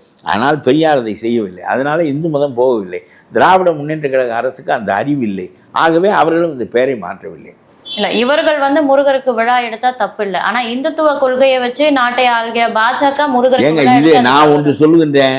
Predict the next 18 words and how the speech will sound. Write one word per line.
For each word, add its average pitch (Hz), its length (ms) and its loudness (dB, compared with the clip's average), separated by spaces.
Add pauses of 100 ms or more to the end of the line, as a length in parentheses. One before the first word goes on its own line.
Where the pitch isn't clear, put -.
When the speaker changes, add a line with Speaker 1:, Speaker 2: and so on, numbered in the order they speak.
(140)
Speaker 1:
நீ 113 200 0
இந்து 156 380 2
சமய 139 340 0
அறநிலையத்துறை 123 640 0
என்பதை 123 360 2
தூக்கு. 113 500 -4
தானாக 139 800 0 (640)
சங்கியெல்லாம் 131 800 -2 (120)
வடக்கே 110 340 -2
நின்று 101 280 -4
விடுவான். 95 320 -6 (560)
அவன் 113 240 0
இங்கே 113 240 0
வந்து 104 380 -2 (140)
இப்பொழுது 101 460 -4
சிறுபான்மையினருக்கு 104 920 -4
எதிராக 110 380 -4
அவன் 110 180 -8